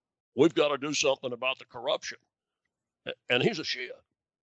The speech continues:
And, you know, they're still the most powerful group within, uh, uh, uh, uh, uh, within Iraq. Uh, is he mouthing, uh, uh, what Sistani preaches? Maybe. But he's also t-, uh, took some action when he was, uh, what, what was he,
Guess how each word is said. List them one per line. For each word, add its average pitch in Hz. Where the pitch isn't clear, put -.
And, 123
you -
know, 123
they're 120
still 139
the 135
most 131
powerful 131
group 127
within, 117
uh, 104
uh, 101
uh, 107
uh, 104
uh, 107
within 107
Iraq. 92
Uh, 110
is 117
he 123
mouthing, 143
uh, 113
uh, 110
what 127
Sistani 135
preaches? -
Maybe. 156
But 135
he's 131
also 147
t-, -
uh, 120
took 147
some 117
action 127
when 127
he 131
was, 117
uh, 113
what, 147
what 151
was 123
he, 95